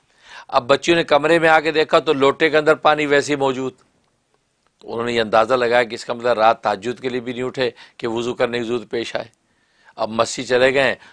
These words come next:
तो मस्जिद में जाके वज़ू किया होगा। तो अब बच्चियों को बड़ा इश्काल कि इतने बड़े इमाम हैं और हमारे अब्बू ने इतनी इनकी तारीफ़ की है कि इतने बड़े तकवा सलाह वाले कायमुल लैल जी शख्सियत हैं और मेरे उस्ताद हैं,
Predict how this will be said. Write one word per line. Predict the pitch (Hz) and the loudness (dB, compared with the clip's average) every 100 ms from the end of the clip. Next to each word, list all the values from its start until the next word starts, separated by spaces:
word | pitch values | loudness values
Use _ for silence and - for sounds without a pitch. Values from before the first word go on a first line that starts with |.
| _ | _
तो | - | -8
मस्जिद | 123 127 151 135 | -6 -4 -4 -2
में | 135 | 2
जाके | 131 127 131 | 2 0 -6
वज़ू | 123 127 | -8 -10
किया | 120 139 | -4 0
होगा। | 131 117 127 _ _ _ _ _ _ _ _ _ _ _ - | 0 -2 -10 _ _ _ _ _ _ _ _ _ _ _ 0
तो | |
अब | 170 139 | 0 2
बच्चियों | 156 - 202 | -2 0 0
को | 175 | 2
बड़ा | 160 185 | 4 4
इश्काल | 165 - 143 131 104 - - _ | 2 0 2 2 2 -8 -20 _
कि | - | -10
इतने | 160 214 | 0 2
बड़े | 190 175 151 | 4 4 2
इमाम | 120 123 165 143 | 2 2 2 0
हैं | 123 123 - - | -4 -4 -14 -2
और | 135 | 4
हमारे | 143 131 139 165 | 4 4 4 2
अब्बू | 131 127 170 | 0 -2 -2
ने | 180 | -2
इतनी | 127 151 196 | -4 -6 -2
इनकी | 175 156 160 | -2 -4 -2
तारीफ़ | 135 135 151 - | 0 2 0 -4
की | 147 | -2
है | 147 | -2
कि | - | -4
इतने | 135 - 180 | -12 -4 -2
बड़े | 147 151 143 | 0 0 0
तकवा | 135 - 147 | -6 -2 -2
सलाह | 135 135 139 | 0 0 2
वाले | 135 131 131 | 2 -2 -2
कायमुल | 131 131 135 123 | 0 0 -2 -2
लैल | 127 143 - _ - | 0 0 -2 _ -20
जी | 127 120 113 117 | -20 -20 -16 -14
शख्सियत | - 123 - 147 135 | -6 -6 -4 -6 -2
हैं | 117 110 - - - | -4 -4 -12 -16 -10
और | 127 | -2
मेरे | 135 131 | 2 0
उस्ताद | - 131 131 139 | 0 2 4 2
हैं, | 135 | -4